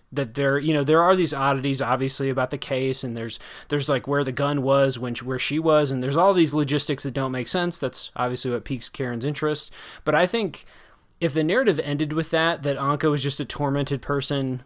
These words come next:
by real and imaginary ghosts in her life, and that she couldn't sur-, outlive this trauma, couldn't outrun it, couldn't, couldn't move away from Europe and get away from her history and all that,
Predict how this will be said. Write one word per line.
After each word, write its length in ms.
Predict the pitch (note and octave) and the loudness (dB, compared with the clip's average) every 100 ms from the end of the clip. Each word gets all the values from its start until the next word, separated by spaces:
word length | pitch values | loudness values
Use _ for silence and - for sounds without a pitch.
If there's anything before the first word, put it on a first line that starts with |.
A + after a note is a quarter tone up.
| - | -2
by 340 | B2 B2 A#2+ C#3+ | 0 0 -4 -2
real 320 | C#3+ D3+ C#3+ | 4 4 4
and 120 | C3+ | 2
imaginary 640 | C3 C3 C3+ C3+ C3+ B2+ | 0 0 0 -2 -2 -2
ghosts 420 | A#2 B2+ C3 B2+ C#3+ | -2 -2 -2 -2 -4
in 120 | C3 | -4
her 120 | C3+ | -2
life, 500 | A#2 A#2+ B2 C3+ - | -2 0 0 -4 -8
and 180 | - A#2 | -6 -4
that 220 | A2+ A2 | -4 -6
she 220 | - B2 G#2+ | -6 -8 -6
couldn't 320 | - D3+ B2+ | 0 0 0
sur-, 240 | - C#3+ | -4 -4
outlive 460 | C#3 C3+ C3 C#3 B2 | -2 -4 -2 -2 -2
this 140 | C3 | -4
trauma, 380 | - B2+ B2 B2 | -4 -2 -2 -4
couldn't 280 | - C#3 B2 | -4 -4 -2
outrun 400 | B2 A#2 A#2+ A#2+ | -4 -4 -4 -4
it, 160 | A#2+ - | -6 -4
couldn't, 340 | C#3 A#2+ A2 - - | -4 -4 -8 -14 -14
couldn't 220 | - F3+ D3+ | 2 2 6
move 240 | D#3+ D3 | 6 6
away 280 | C#3 C3+ C3+ | 4 4 2
from 280 | - C3 B2+ | 0 -2 0
Europe 340 | B2+ C3 B2 | 2 2 2
and 120 | B2+ | -2
get 100 | A#2+ | -2
away 220 | B2 A#2 B2 | 0 0 -2
from 200 | B2+ B2 | -4 -6
her 120 | A2+ | -4
history 360 | B2 - B2 | -6 -6 -4
and 80 | A#2+ | -2
all 140 | A#2+ B2 | 0 0
that, 360 | A2 G#2+ - | 0 -4 -8